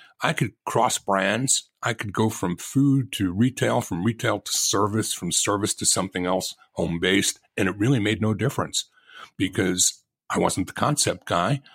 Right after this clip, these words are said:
I didn't need to know the, the secret sauce of the business. I was the relationship guy. And whether it was one or the other of any of the bus-,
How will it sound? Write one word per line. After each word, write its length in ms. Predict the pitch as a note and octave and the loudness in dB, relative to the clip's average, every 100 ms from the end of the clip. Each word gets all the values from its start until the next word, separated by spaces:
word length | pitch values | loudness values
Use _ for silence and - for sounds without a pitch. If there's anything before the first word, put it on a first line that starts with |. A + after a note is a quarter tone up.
| - - | -8 -2
I 80 | |
didn't 260 | G#2+ A#2 - | 0 0 2
need 220 | A2+ C3+ | 0 2
to 80 | A#2+ | 2
know 320 | A2+ D3 C3 | 4 4 2
the, 180 | E2+ F#2 - | 0 -4 -6
the 80 | - | -6
secret 380 | - A#2 F#2+ - | -4 -4 -6 -4
sauce 540 | - G2 F#2+ - - _ _ _ _ - | 2 2 2 -4 -8 _ _ _ _ -6
of 140 | G#2+ | -6
the 80 | - | -6
business. 500 | C#2+ A#2 C3+ D#2+ - - | -2 0 2 0 -4 0
I 80 | B2+ | 2
was 160 | G3 | 2
the 80 | C#3 | 2
relationship 800 | G2+ F2+ F#2+ G#2 G2 - E2+ - - _ _ | 0 0 0 0 0 -2 -6 -10 -20 _ _
guy. 280 | F#2+ E2 E2+ - _ _ - - | -6 -4 -6 -10 _ _ -20 -4
And 160 | G2 G2 | 0 2
whether 320 | C3 C3+ C3 | 4 4 2
it 120 | G#2+ | 2
was 280 | G#2 G2 - _ - | -2 -4 -6 _ -4
one 220 | G#2+ C#3 | 0 2
or 220 | C#3 B2 | 2 2
the 160 | A2 G#2 | 4 4
other 260 | B2+ B2+ G#2 | 4 4 2
of 160 | - - | 0 -2
any 160 | A#2+ | 0
of 80 | A2+ | 0
the 80 | F#2 | 0
bus-, 280 | D#2+ A2+ | 0 0